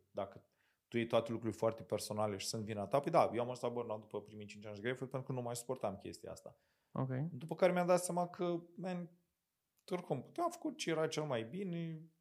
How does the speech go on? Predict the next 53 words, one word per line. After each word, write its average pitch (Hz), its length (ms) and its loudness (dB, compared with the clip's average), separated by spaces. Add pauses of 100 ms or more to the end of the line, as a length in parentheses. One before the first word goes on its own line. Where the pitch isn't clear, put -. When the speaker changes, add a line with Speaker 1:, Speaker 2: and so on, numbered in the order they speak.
(600)
Speaker 1:
în 143 100 -2
momentul 151 220 0
de 160 60 2
față 156 140 -2
nu 143 60 -2
mai 113 120 2
am 104 60 -2
chestia 101 300 -6
asta, 90 200 -10
ci - 100 -18
crezi - 180 -10
că - 60 -10
acum 95 320 -8
lucrurile 98 340 -12
sunt - 40 -20
perfecte, - 380 -8
crezi 104 180 -6
că - 60 -14
dacă 104 220 2
ai 107 100 4
douăzeci 104 260 0
de 101 60 -2
ani 101 80 -2
de 95 60 -8
experiență 98 400 -10
în 92 60 -14
spate, 101 220 0
lucrurile 131 260 -4
sunt 95 120 -10
mai 98 100 -8
ușoare? 139 280 -2
Nu. 151 240 -4 (360)
Înveți 135 300 2
să 147 60 -4
nu-ți 147 140 -4
mai 135 140 -4
pese 135 220 0
atât 131 220 -4
de 131 60 -6
mult 123 300 -10
de 120 480 -2 (800)
niște 113 220 -4
lucruri 113 240 -8
pe 117 80 0
care 113 120 0
nu 117 180 -4
poți 113 240 0
să 113 80 -6
le 107 60 -6
schimbi 120 360 -6
și - 100 -8
pe - 80 -20
care, 117 420 2